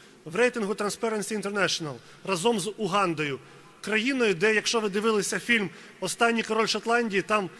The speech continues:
їхній лідер з'їв свого політичного конкурента. Він був людожером. Це є несправедливо. Україна має зовсім інше майбутнє. І тому кожен на своєму місці має показати приклад боротьби з корупцією. Мова зайшла про політику.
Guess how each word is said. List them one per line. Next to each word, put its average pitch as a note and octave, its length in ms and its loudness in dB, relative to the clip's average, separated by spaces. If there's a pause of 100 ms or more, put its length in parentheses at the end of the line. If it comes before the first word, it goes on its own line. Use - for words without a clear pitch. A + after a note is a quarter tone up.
(180)
їхній G#3+ 340 -2
лідер G#3 280 2
з'їв F3 360 -2
свого G#3 260 -2
політичного G#3 480 -2
конкурента. G3 440 -2
Він G3+ 140 -4
був G3 160 -6
людожером. F3+ 540 0 (360)
Це G#3+ 240 -2
є G#3 180 2
несправедливо. F#3+ 800 0 (120)
Україна G#3 600 0 (240)
має F#3+ 300 2
зовсім G3+ 480 0
інше A3 300 -2
майбутнє. E3+ 480 -2
І D#3 40 -4
тому G#3 320 -2 (420)
кожен A3 280 0
на G#3 80 -2
своєму G#3 280 0
місці A3 340 -2
має G3 260 2
показати F#3+ 440 -4
приклад G#3+ 340 -2 (320)
боротьби G3 320 2
з - 60 -6
корупцією. D#3 520 -2 (300)
Мова A#3+ 300 6
зайшла A3+ 420 4
про G#3 400 0 (160)
політику. G3 520 -2